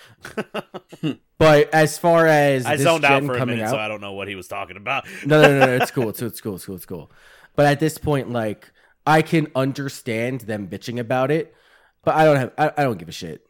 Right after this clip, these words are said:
Speaker 2: I don't care. I think it looks great. I'm gonna buy it. Fuck 'em.
Speaker 1: Chat brings in a good thing.
Speaker 2: Um,
Speaker 1: Give me that style, but make sure that, uh, you know,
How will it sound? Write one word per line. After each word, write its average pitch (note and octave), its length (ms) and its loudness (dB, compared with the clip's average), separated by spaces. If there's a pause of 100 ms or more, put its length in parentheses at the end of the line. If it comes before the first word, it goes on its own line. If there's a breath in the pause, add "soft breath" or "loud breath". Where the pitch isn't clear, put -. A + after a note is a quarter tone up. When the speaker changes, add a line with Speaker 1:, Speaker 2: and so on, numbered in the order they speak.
(140)
Speaker 2:
I B2 60 -4
don't G#2+ 140 -6
care. F2+ 340 -12
I C3+ 120 0
think B2+ 160 -2
it A2+ 60 -6
looks A2+ 200 -10
great. G#2 220 -6
I'm A2+ 100 -4
gonna A#2 120 -2
buy G2 260 -6
it. G2 340 -10
Fuck - 300 -10
'em. F#2 180 -12
Speaker 1:
Chat D3+ 280 -4
brings C#3+ 200 -8
in C#3+ 80 -8
a C#3 40 -10
good C#3+ 220 -6
thing. B2 280 -6
Speaker 2:
Um, D#2+ 140 -18
Speaker 1:
Give C3+ 140 -6
me E3 120 -6
that E3 200 -2
style, D#3 460 0
but B2+ 160 -6
make B2+ 160 -6
sure D3 240 -8
that, A#2+ 200 -10
uh, A2 440 -6 (400)
you A2 100 -14
know, G2+ 260 -8